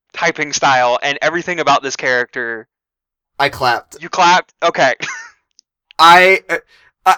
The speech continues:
Speaker 2: uh, this is, this is Kanaya. I am, I, I am a hu-, I fucking love Kanaya. I am a huge Kanaya fan. Um, sh-,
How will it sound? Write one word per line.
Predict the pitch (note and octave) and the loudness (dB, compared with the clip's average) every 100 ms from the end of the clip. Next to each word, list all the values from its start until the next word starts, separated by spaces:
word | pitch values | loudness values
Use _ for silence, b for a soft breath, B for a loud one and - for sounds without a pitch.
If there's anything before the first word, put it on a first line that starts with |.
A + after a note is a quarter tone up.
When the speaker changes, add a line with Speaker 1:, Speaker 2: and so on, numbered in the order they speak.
| F3+ | 0
Speaker 2:
uh, | G3 - G#3+ | -2 -4 -8
this | A3+ D#4 | -6 -6
is, | G3+ | -8
this | F3 G#3+ | -2 -2
is | G#3+ | -2
Kanaya. | D#3+ C3 A#2+ B2 B2 - _ _ D3 | -8 -4 -2 -2 -4 -10 _ _ 2
I | D#3 E3+ F3+ F3+ F3 - - | 6 6 4 0 -2 -10 -2
am, | C#3+ C#3 C#3 C3+ | 0 2 -2 0
I, | C3 C#3+ D3 D3 | 2 4 2 2
I | D3 | 2
am | D#3 C#3+ A2+ | 2 -2 -6
a | F#2+ | -12
hu-, | - - - - - | -16 -18 -18 -6 0
I | D#3 D3 | 0 0
fucking | - B2+ A2+ | -2 -4 -6
love | G2+ G2+ - | -8 -8 -8
Kanaya. | A2+ G#2+ G#2+ G#2 G#2 | -8 -6 -6 -10 -8
I | A2 | -10
am | G#2+ F#2+ | -8 -12
a | |
huge | G2 B2 B2 - | -12 -12 -12 -12
Kanaya | B2 G#2 G2+ | -10 -8 -8
fan. | G2 A2 G#2+ G#2 G#2 - _ _ _ _ _ | -8 -10 -8 -10 -14 -20 _ _ _ _ _
Um, | G2+ F#2+ F#2+ F#2 F#2 F2+ _ _ | -8 -6 -8 -12 -18 -20 _ _
sh-, | - - - | -14 -14 -14